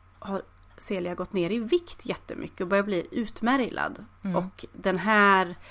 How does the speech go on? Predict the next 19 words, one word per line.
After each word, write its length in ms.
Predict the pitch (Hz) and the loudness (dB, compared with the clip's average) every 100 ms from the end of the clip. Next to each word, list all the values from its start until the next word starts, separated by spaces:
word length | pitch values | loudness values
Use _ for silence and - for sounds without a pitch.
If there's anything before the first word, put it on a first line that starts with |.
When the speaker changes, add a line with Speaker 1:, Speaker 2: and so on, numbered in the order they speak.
| - - - - - | -18 -20 -20 -20 -8
Speaker 1:
eh, 360 | - 185 180 170 | 2 4 4 2
killen 540 | - 202 175 185 196 | 4 4 6 4 2
som 140 | 185 190 | 2 0
jag 100 | 180 | 0
för 60 | - | -2
tillfället 340 | 190 180 170 | -2 -2 -4
har 80 | 175 | -2
glömt 240 | 180 180 | -2 0
namnet 360 | 185 190 190 175 | 0 2 0 -2
på, 160 | 190 185 | 0 0
Ester 380 | 214 - - 170 | 0 -2 -4 -2
vill 120 | 165 | -2
jag 80 | 170 | -4
säga, 220 | 170 165 | -4 -2
men 120 | 180 | -2
det 60 | 175 | -2
heter 240 | 175 175 | -4 -4
han 120 | 170 | -4
inte. 440 | 165 175 - 175 | -4 -4 -2 -2